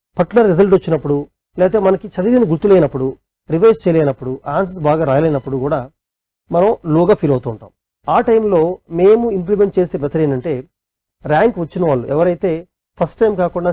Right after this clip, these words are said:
సెకండ్ టైమ్, థర్డ్ టైమ్ ర్యాంక్ కొట్టిన వాళ్ళు ఉంటారు, వాళ్ళు అటువంటి ఫేజ్ నుంచే ముందుకు వచ్చి ఉంటారు. So వాళ్ళతో ఇంటర్ గమనిస్తాం. మా ఇన్‌స్టిట్యూట్ చదువుకొని ర్యాంక్స్ వచ్చిన స్టూడెంట్స్ మాకు ఈ విషయంలో చాలా సపోర్ట్ చేస్తూ ఉంటారు. ఇలా లో ఫీల్ అయ్యే స్టూడెంట్స్తో counseling sessions arrange చేస్తూ ఉంటాము.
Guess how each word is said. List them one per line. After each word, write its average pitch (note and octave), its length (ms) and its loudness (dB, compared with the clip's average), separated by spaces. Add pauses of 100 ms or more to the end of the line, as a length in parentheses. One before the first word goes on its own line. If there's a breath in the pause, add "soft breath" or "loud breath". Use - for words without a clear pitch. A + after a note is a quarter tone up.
సెకండ్ F#3 280 -4
టైమ్, F#3+ 200 -2
థర్డ్ D3+ 180 -2
టైమ్ D3 120 -2
ర్యాంక్ C#3 160 -2
కొట్టిన C#3 180 -4
వాళ్ళు C3 160 0
ఉంటారు, A2+ 240 -8 (560)
వాళ్ళు G#3 280 2
అటువంటి A#3 360 0
ఫేజ్ G#3 340 2
నుంచే G#3 240 2 (160)
ముందుకు F3+ 220 0
వచ్చి C#3+ 160 -2
ఉంటారు. A2+ 220 -16 (340)
So A3+ 40 2 (140)
వాళ్ళతో G#3 360 4 (240)
ఇంటర్ F#3 260 -2
గమనిస్తాం. C3+ 400 -4 (460)
మా D3 200 0 (180)
ఇన్‌స్టిట్యూట్ G3+ 400 -6
చదువుకొని E3 400 -8
ర్యాంక్స్ D3 240 -4
వచ్చిన D#3 220 -6
స్టూడెంట్స్ D3 500 -4 (420)
మాకు D3 200 -2
ఈ D#3 100 -2
విషయంలో D#3+ 320 -8
చాలా D3 160 -6
సపోర్ట్ D3+ 240 -6
చేస్తూ C#3 220 -8
ఉంటారు. - 240 -20 (560)
ఇలా E3+ 160 2
లో E3 180 6
ఫీల్ G#3+ 220 2
అయ్యే G3 140 2
స్టూడెంట్స్తో E3 440 -6 (360)
counseling F#3+ 460 0
sessions D#3 240 -8
arrange D3 220 0
చేస్తూ C3+ 220 -4
ఉంటాము. B2+ 300 -10